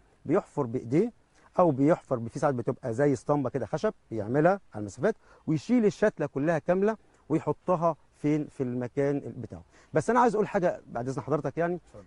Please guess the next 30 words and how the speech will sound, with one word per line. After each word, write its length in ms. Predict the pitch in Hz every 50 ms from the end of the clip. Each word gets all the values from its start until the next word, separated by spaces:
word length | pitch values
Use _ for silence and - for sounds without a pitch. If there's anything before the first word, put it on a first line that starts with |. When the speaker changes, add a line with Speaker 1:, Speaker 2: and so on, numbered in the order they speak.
| - -
Speaker 1:
انا 100 | 190 208
لو 280 | 208 196 180 165 147
داخل 260 | 135 151 143 - 151 147
مشتل 280 | 180 - - 143 123
مثلًا 400 | 127 165 160 - 185 202 208 156 117
زي 140 | 123 123 120
ده 220 | 143 190 214 - - - 120
وعايز 340 | 127 123 147 190 185 151
اعرف 220 | 160 120 117 104 -
الشتات 280 | - - - - 185
دي 100 | 175 180
كويسه 360 | 175 - 147 151 180 - - 135
ولا 120 | 117 113
وحشه، 240 | 110 - - - _ _ _ _ _ _ _ _ -
ده 140 | 123 127 175
اللي، 300 | 185 165 151 147 139 139
دي 240 | 131 123 135 160 160
برضو 320 | 139 156 160 147 131 147
مهمه، 220 | 131 131 123 113 104 _ - _ -
كان 120 | - 131 165
انا 100 | 180 170
مزارع 340 | 156 131 160 180 160 131 104
يعني. 200 | 104 98 92 90 _ _ - - -
Speaker 2:
أكيد. 160 | 127 - 135
Speaker 1:
فانا 120 | 151 190 214
لما 140 | 214 208 190
اخش 300 | - - - - - 156
على 240 | 135 156 180 175
ال-، 100 | 156 139 - 131
الشتلات 720 | 123 113 110 110 107 104 - 107 - - 113 151 202 214